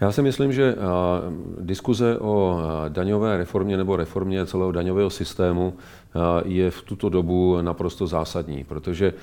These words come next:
a, tady není řeč jenom o tom, abychom, a, zvedli nějakou daň a abychom zavedli třeba vyšší progresy u těch lidí, kteří mají vyšší příjmy,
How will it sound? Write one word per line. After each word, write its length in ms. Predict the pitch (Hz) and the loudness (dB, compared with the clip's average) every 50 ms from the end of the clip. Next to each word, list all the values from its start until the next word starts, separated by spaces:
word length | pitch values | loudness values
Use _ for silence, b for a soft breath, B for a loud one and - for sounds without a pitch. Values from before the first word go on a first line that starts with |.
| B B B B B - | B B B B B -4
a, 140 | 85 85 | -2 -2
tady 220 | 82 - 98 104 107 | 0 0 2 2 2
není 260 | 101 107 113 113 107 | 2 2 2 2 2
řeč 260 | 92 101 90 - - | 2 0 -2 -2 0
jenom 220 | 95 92 98 95 90 | -2 0 0 0 -2
o 120 | - 90 | -4 -4
tom, 280 | - - 92 92 90 90 | -2 0 0 0 0 0
abychom, 440 | 90 85 92 - - 101 95 90 | 0 -2 -4 -2 -2 0 0 0
a, 260 | 90 85 82 78 76 78 | 0 0 0 -2 -2 -4
zvedli 520 | 76 82 85 90 87 90 90 92 90 90 85 | -6 -4 -2 -2 0 0 2 2 2 2 2
nějakou 340 | 85 87 87 85 - 92 85 | 0 -2 -4 -4 -4 -4 -4
daň 360 | 76 80 78 80 80 82 82 | -2 -2 -2 -2 -4 -6 -6
a 100 | 80 78 | -6 -8
abychom 520 | 78 73 80 80 82 82 - 90 85 82 76 | -8 -8 -8 -8 -8 -6 -6 -6 -4 -4 -4
zavedli 360 | 73 80 80 87 82 82 82 | -4 -4 -4 -2 -2 -4 -4
třeba 240 | - - 92 85 82 | -4 -4 -2 -2 -2
vyšší 320 | 78 80 - - - 87 | -4 -6 -8 -6 -8 -6
progresy 600 | 80 - 80 82 78 82 87 82 - 90 82 82 | -4 -4 -4 -2 -2 -4 -4 -4 -4 -4 -4 -2
u 100 | 78 80 | -4 -4
těch 180 | 80 92 82 76 | -6 -6 -6 -4
lidí, 280 | 80 80 78 82 78 | -4 -4 -4 -6 -8
kteří 260 | 73 - 85 78 82 | -6 -8 -10 -8 -6
mají 160 | 85 85 80 80 | -6 -4 -4 -6
vyšší 220 | 78 - - - | -6 -6 -8 -10
příjmy, 460 | - - - 82 80 82 85 85 85 | -10 -6 -4 -4 -2 -2 -2 -4 -4